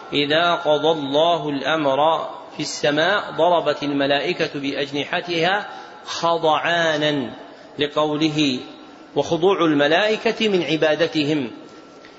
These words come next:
وروى البيهقي بسند صحيح في السنن الكبرى في قنوت عمر رضي الله عنه أنه كان يقول: "ونؤمن بك ونخضع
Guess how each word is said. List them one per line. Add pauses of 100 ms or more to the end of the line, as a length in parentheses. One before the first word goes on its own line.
(180)
وروى
البيهقي
بسند (600)
صحيح (1400)
في
السنن (220)
الكبرى
في
قنوت
عمر
رضي
الله
عنه
أنه
كان (420)
يقول:
"ونؤمن
بك (220)
ونخضع